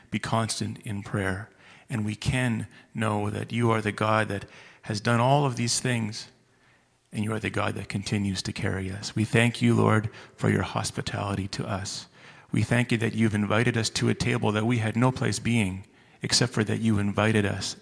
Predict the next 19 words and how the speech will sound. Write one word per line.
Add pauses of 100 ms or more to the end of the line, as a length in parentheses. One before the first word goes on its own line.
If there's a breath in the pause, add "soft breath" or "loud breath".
and
you
made
a
way
for
us
to
be
there. (920 soft breath)
We
thank
you
for
that.
And
I
pray
that